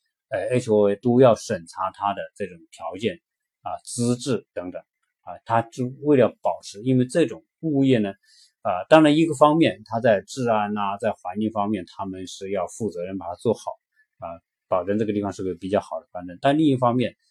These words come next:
他这种系，管理就带来一种限制，就是你的租出去和卖出去，实际上它的这些制度都对你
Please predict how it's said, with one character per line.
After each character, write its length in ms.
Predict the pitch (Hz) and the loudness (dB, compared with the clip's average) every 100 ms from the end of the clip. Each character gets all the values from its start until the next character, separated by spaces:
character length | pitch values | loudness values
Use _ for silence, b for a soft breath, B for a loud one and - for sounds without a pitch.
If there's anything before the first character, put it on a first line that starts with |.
| _ | _
他 220 | - 131 | 0 2
这 100 | 131 | 2
种 180 | 143 90 | 0 -2
系， 360 | - - 147 _ | -8 -10 -10 _
管 380 | - 92 85 127 | 0 2 4 0
理 140 | 101 | 0
就 180 | - 110 | -4 -4
带 160 | 120 110 | 0 2
来 60 | |
一 20 | |
种 100 | 110 85 | 0 -4
限 360 | - 180 131 | 0 2 2
制， 160 | 92 _ _ | 0 _ _
就 120 | 131 | -6
是 200 | 127 131 _ _ _ - | -4 -8 _ _ _ 2
你 180 | 120 107 | 4 6
的 100 | 120 | 4
租 460 | - - 180 185 | 2 2 6 6
出 240 | 180 170 156 | 4 -2 -2
去 260 | - 117 | -4 -8
和 240 | - 101 107 | -6 -8 -4
卖 300 | 180 185 117 | -2 0 -2
出 200 | - 101 | -4 -10
去， 220 | - 82 | -12 -20
实 140 | - 120 | -18 -4
际 40 | |
上 180 | 135 123 | -2 -2
它 300 | - 139 139 | -6 -2 -2
的 80 | 113 | -2
这 100 | 113 | -6
些 120 | 117 | -10
制 360 | - - 160 110 | -10 -8 -4 -2
度 200 | 120 98 | -2 -4
都 180 | 113 113 | -4 -2
对 200 | 131 104 | 0 0
你 140 | 85 | -4